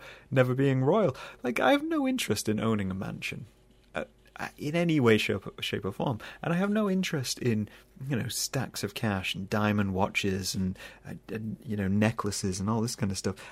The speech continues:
And I don't even have interest in the, the stuff which I have. I don't have an interest in the premium versions of it.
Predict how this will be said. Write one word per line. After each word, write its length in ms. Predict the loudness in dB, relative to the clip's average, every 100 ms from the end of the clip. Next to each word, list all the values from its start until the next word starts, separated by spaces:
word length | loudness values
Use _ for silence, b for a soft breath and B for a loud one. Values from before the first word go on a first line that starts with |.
| B
And 100 | 0
I 40 |
don't 160 | 4 6
even 160 | 6
have 160 | 6 4
interest 340 | 2 0 0
in 80 | 2
the, 340 | 2 2 0 0
the 100 | 2
stuff 320 | 4 2 2
which 140 | 2
I 100 | 2
have. 280 | 2 0 2
I 40 |
don't 180 | 2 2
have 100 | 4
an 80 | 2
interest 380 | 2 0 -4 -2
in 80 | -4
the 60 |
premium 540 | -2 0 2 2 2 2
versions 500 | 0 0 -2 -4 -6
of 100 |
it. 140 | -12